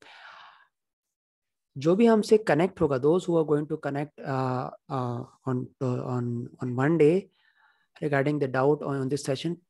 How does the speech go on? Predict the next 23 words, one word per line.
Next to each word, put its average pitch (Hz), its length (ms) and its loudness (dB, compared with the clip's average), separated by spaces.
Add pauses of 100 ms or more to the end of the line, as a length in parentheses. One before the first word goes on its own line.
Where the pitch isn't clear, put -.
(140)
at 165 180 -4
least, 208 440 0
uh, 175 180 -2
you 175 480 0
should - 280 2
have 180 520 4
the 156 80 0
basic 170 480 0
knowledge 143 380 -2
of, 147 200 0 (640)
uh, 143 160 0
PowerPoint 143 420 2
presentation. 127 640 -6 (420)
We 196 140 4
will 160 260 4
not 190 260 4 (200)
teach 214 280 0
you 156 200 2
the, 151 100 0
all 151 180 6
the 160 140 2
basics 170 480 -2
of 156 200 -4